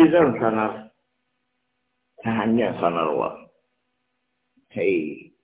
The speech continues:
sanarwa. La bil mulahani. In na tashi sanarwa, ba za a yi shi da mai yawan kurakurai. Sai idan ka ji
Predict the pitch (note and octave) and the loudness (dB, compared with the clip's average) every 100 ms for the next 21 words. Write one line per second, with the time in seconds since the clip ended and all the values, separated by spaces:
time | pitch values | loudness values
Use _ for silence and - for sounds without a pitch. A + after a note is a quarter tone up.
0 | _ - E2 E2 D2 A#1+ G#1 - _ _ | _ -6 -4 -2 -2 -2 -4 -10 _ _
1 | - - _ _ _ _ _ _ _ _ | -20 -20 _ _ _ _ _ _ _ _
2 | _ _ _ _ - G2+ G2+ F#2+ F2 F#2+ | _ _ _ _ 2 4 4 4 4 4
3 | F2 E2 D#2 D#2 E2+ - - F#2+ G#2+ F2 | 4 0 0 2 0 -2 -2 0 0 -2
4 | - - _ _ _ _ - A2 A#2 A#2 | -6 -14 _ _ _ _ -4 2 4 6
5 | B2 A#2 A2+ A2+ G#2+ G#2+ G2 F2+ - - | 4 2 0 0 2 2 2 0 -4 -16
6 | _ _ _ _ _ _ _ _ _ _ | _ _ _ _ _ _ _ _ _ _
7 | - G2 A2 A2+ D#2 F#2+ G#2+ F2 F#2+ F2 | -2 0 4 4 6 4 2 0 0 0
8 | F2+ A2 - A#2+ - E2 D#2+ - - G1+ | 2 2 0 -2 -4 -4 -6 -10 -18 -20
9 | - _ _ _ _ _ _ _ _ _ | -20 _ _ _ _ _ _ _ _ _
10 | _ _ _ _ - - A#2 G2+ A#2+ A#2+ | _ _ _ _ -4 4 6 6 4 4
11 | A#2+ A2 C#3+ E3+ | 4 4 0 -2